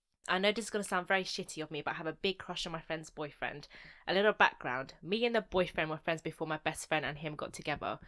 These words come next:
We would have flirty banter with each other, but before they got together, but nothing ever happened. But when he got with my friend, the banter stopped.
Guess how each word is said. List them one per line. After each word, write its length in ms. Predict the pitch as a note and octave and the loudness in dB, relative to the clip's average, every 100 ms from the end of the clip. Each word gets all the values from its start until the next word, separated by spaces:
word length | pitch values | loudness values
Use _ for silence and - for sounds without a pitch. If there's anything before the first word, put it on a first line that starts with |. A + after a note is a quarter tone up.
| - _ | -20 _
We 60 | E3+ | -4
would 80 | F3 | -2
have 160 | F3 | -2
flirty 320 | - G3+ G3+ G#3 | 4 4 4 2
banter 340 | E3+ E3 F3 | 2 2 -2
with 100 | D3 | -4
each 160 | B2+ D#3+ | -2 -2
other, 180 | D#3 | 0
but 200 | D3+ D3+ | 0 -2
before 260 | D#3+ - G3 | -2 0 2
they 100 | F#3 | 2
got 200 | - - | -2 -4
together, 460 | - D#3 B2+ G#2+ - _ _ _ - | -4 -2 0 -2 -4 _ _ _ -2
but 120 | F3+ | 0
nothing 320 | F#3+ - G#3 | 0 0 0
ever 180 | F3+ F3 | 0 0
happened. 560 | F3+ D#3+ D#3+ C3 C#3+ - _ | 0 0 -4 -6 -10 -18 _
But 160 | E3 D3 | 0 2
when 160 | F#3+ | 0
he 140 | F#3 G#3 | -2 0
got 140 | G3 | 0
with 80 | F3+ | 2
my 120 | F3 | -4
friend, 500 | - G#3 D3 D3+ F3 - | -2 -2 -2 -4 -10 -10
the 100 | D#3+ | 2
banter 320 | E3 D#3+ D3+ | 2 2 -4
stopped. 400 | - C3+ G#2 | -4 -4 -6